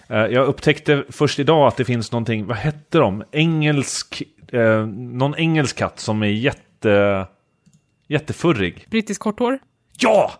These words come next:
Speaker 1: Ja,
Speaker 2: Ja.
Speaker 1: exakt. Åh, jättefin. Sån skulle ha varit med i omröstningen.
Speaker 2: Mm, mm, mm. Eller sån där Scottish Fold, de som har så här små öron.
Speaker 1: Ja, ja, det vet jag inte.
Speaker 2: Alltså, Scottish Fold, de har så här öron som, som lutar sig framåt, så att de typ, eh, ser så här konstant så här,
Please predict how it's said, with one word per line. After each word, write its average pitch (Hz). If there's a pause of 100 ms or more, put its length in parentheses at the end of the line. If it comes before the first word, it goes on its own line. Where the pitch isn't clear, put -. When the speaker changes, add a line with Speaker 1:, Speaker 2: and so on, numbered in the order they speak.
(180)
Speaker 1:
Ja, 185
Speaker 2:
Ja. 220
Speaker 1:
exakt. - (240)
Åh, - (280)
jättefin. 143 (160)
Sån 208
skulle 127
ha 117
varit 113
med 110
i -
omröstningen. 104 (300)
Speaker 2:
Mm, 226 (100)
mm, 202
mm. 175 (240)
Eller 240
sån 240
där 220
Scottish -
Fold, 196
de 208
som 214
har 208
så 208
här 180 (280)
små 202
öron. 196 (300)
Speaker 1:
Ja, 123 (120)
ja, 127
det 147
vet 147
jag 143
inte. -
Speaker 2:
Alltså, 226
Scottish 240
Fold, 262
de 247
har 254
så 247
här -
öron 233
som, 220
som 220
lutar 220
sig 208
framåt, 262
så 196
att 190
de 202
typ, 196
eh, 196
ser 208
så 202
här 190
konstant 214
så 208
här, 170